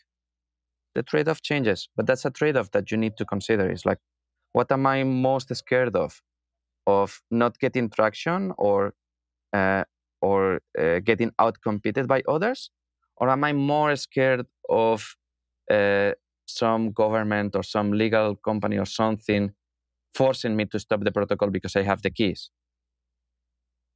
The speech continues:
That's a trade-off you have to do. There is no, there's no single answer. In all, in all design, it's all trade-offs. You have to choose whether you want A more or you want B more.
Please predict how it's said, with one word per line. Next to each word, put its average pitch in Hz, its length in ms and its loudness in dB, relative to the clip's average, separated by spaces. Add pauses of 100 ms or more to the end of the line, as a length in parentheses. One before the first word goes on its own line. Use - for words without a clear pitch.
(300)
That's 135 180 4
a 156 60 2
trade-off 139 560 0 (420)
you 104 120 0
have 98 240 -2
to 101 100 -4
do. 104 240 2
There 107 160 2
is 110 140 -4
no, 123 560 2 (120)
there's 110 140 0
no 123 80 0
single 107 320 0
answer. - 220 -6 (340)
In 101 160 2
all, 127 420 2 (440)
in 117 100 4
all 123 100 6
design, 139 360 2
it's 127 140 -2
all 120 120 2
trade-offs. 107 460 -2
You 104 80 2
have 113 160 0
to 113 120 -6
choose 120 440 0 (320)
whether 107 260 2
you 110 140 2
want 113 180 0 (220)
A 160 260 2
more 175 380 -2 (320)
or - 100 -4
you 95 140 0
want 98 280 -2
B 113 360 4
more. 92 340 0